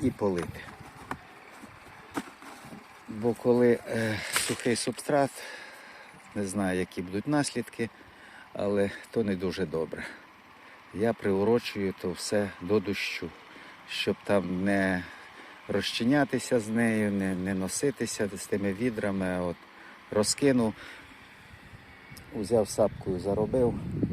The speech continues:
Е, вже деякі кущі в мене починають квітувати. Це куплялося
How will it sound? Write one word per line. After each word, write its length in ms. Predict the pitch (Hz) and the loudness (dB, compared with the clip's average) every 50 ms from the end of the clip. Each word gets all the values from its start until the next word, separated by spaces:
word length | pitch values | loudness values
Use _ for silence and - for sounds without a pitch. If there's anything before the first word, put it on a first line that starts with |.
| - - - - - - - - - - - - - - - - - - - - - - - - | -2 -4 -6 -8 -10 -8 -6 -4 -4 -4 -4 -6 -10 -12 -10 -8 -6 -6 -6 -8 -10 -12 -10 -6
Е, 240 | - 98 98 98 95 92 - - - - - - - - - - - - - - - - | -4 -2 -2 -2 -4 -6 -8 -10 -10 -10 -10 -12 -12 -12 -14 -14 -16 -16 -18 -18 -16 -14
вже 280 | 120 107 98 131 147 139 | -12 -6 0 2 2 2
деякі 420 | 117 131 143 139 135 - - 127 | 4 6 6 6 4 2 -2 -10
кущі 460 | - - 135 - - - - - 139 | -6 -6 -6 -4 -4 -4 -2 0 0
в 80 | 135 120 | 0 2
мене 340 | 110 107 104 98 92 90 85 - - - - - - - - - - | 2 0 0 0 0 -2 -4 -6 -12 -20 -20 -20 -20 -20 -20 -16 -6
починають 560 | - 104 98 - - 117 120 123 120 113 - - - | -4 -2 -2 -2 -2 0 2 2 2 2 0 -4 -8
квітувати. 720 | 113 110 - - 107 98 90 87 87 82 - - - - - - - - - - - - - - - | -8 -6 -4 -2 -2 2 2 2 2 0 -2 -6 -16 -16 -16 -18 -20 -20 -20 -20 -20 -20 -20 -20 -14
Це 200 | - - - 143 | -6 2 2 2
куплялося 880 | 139 - - 110 - - 117 113 107 104 98 98 95 - - - 104 98 | 2 2 -4 -6 -4 4 6 8 8 8 8 6 2 2 0 -2 -2 -4